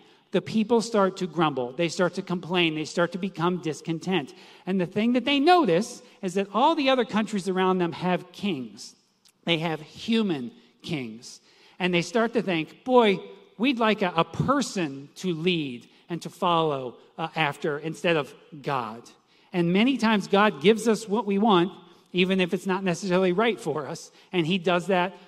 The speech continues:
and they establish this system of kings. And as time goes on, under human leadership, things start to go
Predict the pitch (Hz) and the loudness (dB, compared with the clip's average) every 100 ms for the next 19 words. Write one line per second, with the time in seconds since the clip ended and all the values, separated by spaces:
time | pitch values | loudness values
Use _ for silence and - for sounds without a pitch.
0 | - 185 175 180 180 - 175 165 190 190 | -12 -4 0 2 0 -2 -4 -2 -2 -4
1 | - 180 - 151 127 - 156 190 - - | -2 -2 -2 -12 -10 -8 -6 -6 -8 -4
2 | 294 139 113 - - - _ _ _ - | -2 -4 -10 -18 -20 -20 _ _ _ -20
3 | _ _ 156 156 156 170 190 - 196 190 | _ _ -10 -6 -2 -2 -2 -4 -2 0
4 | 208 240 226 170 131 135 170 - _ 165 | 2 2 2 0 -2 -4 -8 -14 _ 0
5 | 180 202 214 - 214 220 254 226 180 139 | 2 4 2 0 0 0 0 0 0 -2
6 | - 151 156 - - _ _ - 175 196 | -4 -2 -2 -6 -20 _ _ -4 0 0
7 | 214 - - - 170 160 160 156 151 139 | -2 -8 -16 -4 -2 -2 -4 -6 -2 0
8 | 143 | -2